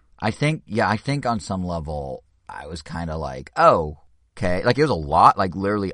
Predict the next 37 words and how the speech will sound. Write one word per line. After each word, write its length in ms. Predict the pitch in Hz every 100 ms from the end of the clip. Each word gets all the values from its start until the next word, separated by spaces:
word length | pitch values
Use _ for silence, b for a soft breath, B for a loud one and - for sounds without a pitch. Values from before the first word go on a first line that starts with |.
| -
a 120 | 87
lot, 400 | 78 78 101 -
but 160 | - 101
what 120 | 95
I 60 | 98
found 180 | 107 107
kind 160 | 117 95
of 60 |
interesting 720 | 92 92 98 - 90 85 80 69
was 720 | 50 85 85 80 78 69 - - b b b b b b
just, 300 | 131 135 - _ _ _ _ _ -
eh, 100 | - 104
the 180 | 110
way 320 | 117 104 120 143
it 100 | 104
mixed 320 | 104 - -
and 140 | 107
matched 320 | 92 92 -
ideas 260 | 98 90 90
from 100 | 92
past 300 | 82 85 -
Animal 260 | 80 92 101
Crossings 640 | - 107 - 120 123 -
to 100 | -
kinda 200 | - 98
do, 100 | 92
like, 120 | 90
a 40 | 80
best 300 | 87 - 117
of 140 | 113
feeling, 260 | - 123 117
but 120 | -
the 60 |
way 200 | 90 101
it 200 | 104 87
did 200 | - 104
it, 200 | 95 87